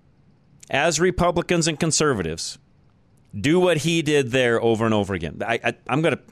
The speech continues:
ask that question. I've got Kirk coming on at five. I've got another twenty minutes left of, of this particular hour, and I'm gonna ask that question. Why can't we do that? Three oh three, four seven seven,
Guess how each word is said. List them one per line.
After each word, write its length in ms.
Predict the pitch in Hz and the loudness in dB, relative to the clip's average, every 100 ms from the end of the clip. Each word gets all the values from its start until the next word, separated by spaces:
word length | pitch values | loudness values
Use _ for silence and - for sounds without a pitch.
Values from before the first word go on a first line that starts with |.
| - | -6
ask 240 | 120 127 | -4 -2
that 180 | 131 117 | -2 -2
question. 360 | - 113 - 85 | 0 0 0 -4
I've 160 | 101 | -2
got 260 | 101 110 - | 0 -2 -2
Kirk 220 | 151 143 | -4 -2
coming 240 | 147 131 123 | -2 0 0
on 160 | 117 | 0
at 60 | 104 | -2
five. 340 | 123 120 123 | 0 0 2
I've 140 | 110 98 | 0 2
got 140 | 104 | 2
another 200 | 107 101 | 2 0
twenty 260 | - 120 113 | 0 0 2
minutes 300 | 113 107 107 | 0 0 0
left 260 | 113 - | 0 2
of, 200 | 101 85 - - - _ _ - | -2 -2 -10 -20 -20 _ _ -2
of 180 | 101 95 | 0 0
this 160 | 123 | -2
particular 480 | - 113 107 113 107 | -2 -4 -2 0 2
hour, 260 | 110 120 120 | 2 2 2
and 80 | |
I'm 120 | 131 180 | 0 0
gonna 120 | 120 | 0
ask 200 | 127 131 | 0 0
that 160 | 110 | -2
question. 380 | - 143 - 101 | 0 0 0 0
Why 220 | 104 165 | 2 2
can't 300 | 196 - 165 | 0 -2 -2
we 160 | 143 143 | 0 0
do 200 | 131 127 | 0 0
that? 200 | 78 78 | -2 -6
Three 240 | - 151 | -2 0
oh 100 | 160 | 2
three, 260 | 156 131 131 | 0 0 -2
four 220 | 120 131 | 0 0
seven 320 | - 139 135 | 2 0 0
seven, 440 | 123 120 107 110 | 0 0 2 0